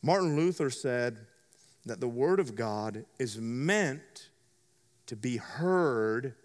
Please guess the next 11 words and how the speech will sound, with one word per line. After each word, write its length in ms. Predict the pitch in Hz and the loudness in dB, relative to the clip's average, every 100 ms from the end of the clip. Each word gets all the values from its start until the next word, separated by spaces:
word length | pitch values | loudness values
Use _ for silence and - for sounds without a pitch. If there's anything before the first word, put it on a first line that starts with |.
| _ _ _ _ _ _ _ _ - | _ _ _ _ _ _ _ _ -12
not 460 | 120 143 156 - | -6 -4 -6 -10
simply 720 | - - 135 131 127 123 113 123 _ - | -16 -8 -8 -6 -6 -6 -6 -14 _ -16
read. 440 | 113 107 98 82 76 - _ _ _ _ _ _ _ _ _ _ _ _ _ _ _ _ _ _ _ _ _ _ _ _ - - | -8 -6 -6 -10 -18 -20 _ _ _ _ _ _ _ _ _ _ _ _ _ _ _ _ _ _ _ _ _ _ _ _ -20 -8
Remember, 340 | 123 147 156 139 | 0 2 4 2
Paul 240 | 139 160 | 2 0
says 280 | 147 135 110 | 2 -2 0
this, 360 | 156 131 - - _ _ _ - _ _ _ | 0 0 -4 -14 _ _ _ -20 _ _ _
"For 240 | - - 127 | -6 -2 -2
faith 520 | - 196 196 196 - | 0 4 4 2 -4
comes 420 | - 180 170 143 | 0 2 2 0
by" 440 | 123 135 123 117 | 0 2 2 -2